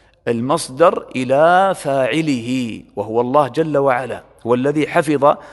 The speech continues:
هذه المرأة حفظاً قدرياً، يعني هذا من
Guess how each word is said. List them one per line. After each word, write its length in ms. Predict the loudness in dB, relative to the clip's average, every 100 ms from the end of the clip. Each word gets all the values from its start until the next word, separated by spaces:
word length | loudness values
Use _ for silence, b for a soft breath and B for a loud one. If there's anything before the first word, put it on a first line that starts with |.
| B
هذه 320 | -4 0 0 -2
المرأة 440 | -2 -2 -6 -12 -16 _ _ _ _ _ _ _ _ _ _ _ _ _ _ _ _ -4
حفظاً 520 | 0 0 2 0 0
قدرياً، 800 | 0 4 6 4 2 -2 -6 -6 -18 _ _ _ _ _ _ _ -8
يعني 260 | -6 -2
هذا 380 | 2 2 4 2
من 400 | 0 -4 -6 -10